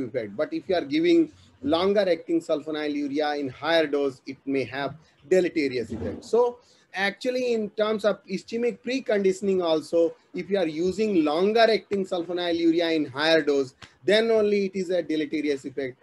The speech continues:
In lower dose, these agents can improve L V function even in acute ha-, worsening heart failure patients. So this may be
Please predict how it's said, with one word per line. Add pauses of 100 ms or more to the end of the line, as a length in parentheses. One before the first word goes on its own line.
(220)
In
lower
dose, (240)
these
agents (100)
can
improve
L
V
function (180)
even
in (100)
acute
ha-,
worsening
heart
failure
patients.
So
this
may
be